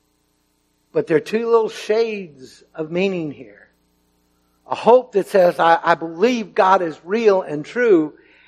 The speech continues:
and because I believe He is real and true, in my hope, I'm gonna wait on His timing." Now, in all honesty, Jeremiah was not always at that place of hope. In fact,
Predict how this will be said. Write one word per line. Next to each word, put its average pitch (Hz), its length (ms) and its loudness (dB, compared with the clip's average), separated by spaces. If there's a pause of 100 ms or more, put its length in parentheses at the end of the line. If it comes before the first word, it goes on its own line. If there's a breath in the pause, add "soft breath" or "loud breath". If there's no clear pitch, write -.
(140 soft breath)
and 170 120 -2
because 202 400 2
I 190 120 4
believe 214 600 0
He 196 140 0
is 180 180 2
real 190 300 4
and 175 160 -2
true, 185 360 4
in 254 280 6
my 226 320 4
hope, 208 640 4 (340 soft breath)
I'm 175 160 -4
gonna 170 180 2
wait 175 260 2
on 160 120 -2
His 147 220 -10
timing." 131 480 -10 (1700)
Now, 147 380 2 (100)
in 147 120 -6
all 180 200 6
honesty, 160 560 2
Jeremiah 170 760 0 (840)
was 147 180 -6
not 156 220 2
always 156 420 2
at 127 140 -16
that 120 180 -16
place 120 300 -16
of - 80 -20
hope. 226 220 0
In - 60 -14
fact, 147 300 -2